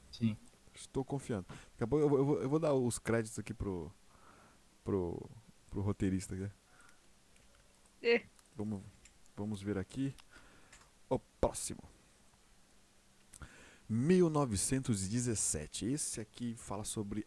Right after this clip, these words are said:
Speaker 2: a Segunda Guerra, Primeira Guerra Mundial. Os cabos Schofield e Blake são jovens soldados britânicos durante a Primeira Guerra Mundial, quando eles são encarregados de uma missão aparentemente impossível.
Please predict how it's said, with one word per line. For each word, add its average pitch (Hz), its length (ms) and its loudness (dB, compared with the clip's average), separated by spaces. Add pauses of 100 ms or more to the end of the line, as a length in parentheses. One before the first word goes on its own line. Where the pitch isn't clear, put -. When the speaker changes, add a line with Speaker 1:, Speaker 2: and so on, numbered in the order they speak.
Speaker 2:
a 98 220 -4
Segunda 92 480 -6
Guerra, 92 300 -4
Primeira 123 320 2
Guerra 117 160 -4
Mundial. 85 300 -6 (1000)
Os 131 240 6
cabos 156 760 -2
Schofield - 920 2 (840)
e 123 60 2
Blake 110 680 4
são 113 300 2
jovens 110 400 2
soldados 104 440 0
britânicos 135 600 -2
durante 107 300 0
a 107 40 -4
Primeira 110 340 -4
Guerra 104 200 -2
Mundial, 95 380 -2 (360)
quando 135 320 6
eles 120 220 4
são - 580 0 (140)
encarregados 113 960 0
de 104 100 0
uma 104 120 0
missão 110 500 -2
aparentemente 120 720 -4
impossível. 101 560 -4